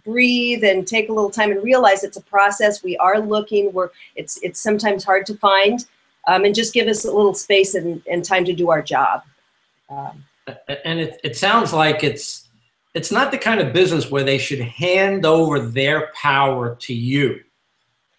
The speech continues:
Speaker 2: They can hand over a little bit to you, but it's not about handing over all their power. And I think that's where, yeah, you know, they can learn a nice balance.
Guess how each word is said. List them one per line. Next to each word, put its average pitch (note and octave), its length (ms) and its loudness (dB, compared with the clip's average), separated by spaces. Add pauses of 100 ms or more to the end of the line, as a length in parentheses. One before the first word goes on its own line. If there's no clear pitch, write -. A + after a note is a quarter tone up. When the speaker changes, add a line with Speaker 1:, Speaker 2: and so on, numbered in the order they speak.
(120)
Speaker 2:
They C3+ 100 0
can D3 140 -2
hand F#3 280 2
over F#3+ 280 6
a F3+ 120 4
little C#4+ 320 4
bit D#3+ 200 2
to E3 100 -4
you, D3 420 0 (280)
but D3+ 120 -2
it's C#3+ 220 -4
not F3+ 260 2
about G#3 320 4
handing E3+ 380 2
over D#3 360 2
all F3+ 340 8
their C#3 180 2
power. C3+ 400 2
And C#3 80 -4
I D3 60 -4
think A#3+ 260 -8
that's G#3+ 320 -4
where, E3 440 -4 (380)
yeah, E3 200 -2
you D#3+ 140 -2
know, D#3 300 -2 (1080)
they D#3+ 160 2
can F3 200 4
learn E3 240 6
a C#3+ 60 2
nice C#3+ 280 2
balance. - 640 -6